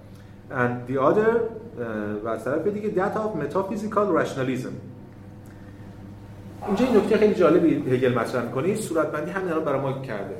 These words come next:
کار هگل هم کلیت بخشی دیگه می‌شه. همین الان میگه سه تا جریان داریم. از حیث متد. دقیقاً اینجا میگه، گفته که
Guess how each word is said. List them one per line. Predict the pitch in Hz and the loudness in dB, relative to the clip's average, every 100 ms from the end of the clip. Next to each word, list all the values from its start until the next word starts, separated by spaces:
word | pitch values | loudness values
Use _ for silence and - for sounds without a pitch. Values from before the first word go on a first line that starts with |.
| - | -6
کار | 165 | -2
هگل | 147 139 | -2 -2
هم | 143 131 113 | -4 -6 -6
کلیت | 123 107 107 | -6 -4 -6
بخشی | 107 104 - | -6 -10 -12
دیگه | 107 101 95 | -12 -10 -12
می‌شه. | - - - - - - - | -12 -14 -14 -16 -18 -18 -18
همین | - 226 254 | -4 -2 0
الان | 202 214 | 0 0
میگه | 208 | -2
سه | 202 | -4
تا | 185 | -4
جریان | 147 127 120 123 | -2 0 0 -2
داریم. | 107 104 139 | -2 -4 -6
از | 131 - | -8 -4
حیث | 160 202 | -6 -4
متد. | 202 131 131 104 - - - - - - - | -6 -4 -4 -4 -6 -12 -18 -20 -20 -20 -8
دقیقاً | 123 131 | -4 -4
اینجا | 139 131 | -4 -4
میگه، | 147 139 135 110 - | -4 -2 0 -2 -4
گفته | 117 139 | -8 -8
که | 135 | -6